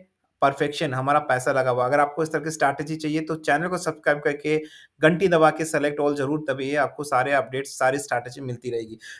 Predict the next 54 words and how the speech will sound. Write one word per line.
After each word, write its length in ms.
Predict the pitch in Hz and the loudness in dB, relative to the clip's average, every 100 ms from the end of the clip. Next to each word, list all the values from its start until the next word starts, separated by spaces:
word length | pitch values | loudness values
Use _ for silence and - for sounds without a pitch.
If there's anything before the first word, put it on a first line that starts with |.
| - | 4
तो 60 | |
अभी 180 | 180 190 | 6 6
एटी 160 | 180 190 | 4 2
सेवन 220 | 185 175 | 0 2
पॉइंट 180 | 190 185 | 0 0
सेवन 280 | 170 165 170 | 0 2 4
है, 60 | |
अगर 200 | 160 165 | 4 4
ये 120 | 170 160 | 2 0
एटी 160 | 160 | 0
एट 140 | 160 160 | -4 -2
पॉइंट 160 | 156 | -2
वन 120 | 151 | -2
ज़ीरो 160 | 151 156 | -2 0
के 60 | 156 | -2
ऊपर 180 | 156 147 | 0 0
जाता 220 | 139 151 | 2 0
है 60 | |
तो 80 | 151 | -2
नाइंटी 320 | 147 131 127 143 | -2 -4 -4 -10
के 60 | |
ऊपर 220 | 147 139 | -8 -8
के 80 | 139 | -6
लेवल्स 260 | 135 135 131 | -4 -2 -2
आपको 220 | 123 135 | -4 -4
शॉर्ट 260 | 131 120 131 | -4 -4 -6
टर्म 120 | 131 | -10
में 100 | 131 | -10
definitely 520 | 123 123 135 127 127 | -10 -10 -10 -10 -10
दिख 120 | 127 - | -14 -18
सकते 260 | - 147 | -16 -10
हैं। 60 | 156 - - - | -12 -12 -18 -6
लेकिन 200 | 139 156 156 | -2 4 8
अब 160 | 160 | 8
मैं 160 | 175 156 | 6 8
बात 200 | 156 - | 8 8
करता 180 | 156 175 | 0 2
हूँ 80 | 165 | 2
नीचे 280 | 147 160 | 0 0
के 80 | 156 | 0
लेवल्स 320 | 135 123 127 147 | 2 2 0 -6
में 80 | 147 | -8
शॉर्ट 220 | 127 117 | -6 -4
टर्म 120 | 131 127 | -6 -8
पर्सपेक्टिव 480 | 117 - 120 - 127 | -8 -8 -14 -12 -10
का 100 | 131 | -4
क्या 160 | 127 | -2
रहेगा, 180 | 113 127 | 0 -2
फिर 160 | 139 156 | -4 -2
मैं 140 | 151 | -2
इंट्राडे 300 | 127 123 113 | -2 -4 -4
की 100 | 110 | -8
बात 200 | 104 98 - | -8 -8 -10
करूंगा। 280 | 104 98 | -20 -20